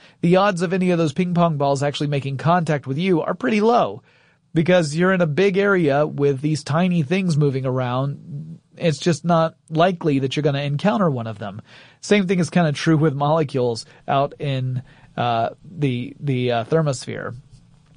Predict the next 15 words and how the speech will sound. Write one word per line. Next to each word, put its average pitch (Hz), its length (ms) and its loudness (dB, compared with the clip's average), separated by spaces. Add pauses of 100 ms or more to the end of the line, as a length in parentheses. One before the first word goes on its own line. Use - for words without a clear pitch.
So - 200 0
while 165 200 4
those 160 200 -2
molecules 160 500 2
will 143 120 -2
be 135 140 -4
quite 143 320 -2
warm, 143 500 0 (500)
you're 139 160 -4
not 156 220 2
likely 147 260 0
to 139 80 -2
run 135 160 -2
into 151 300 0
them. 113 300 -10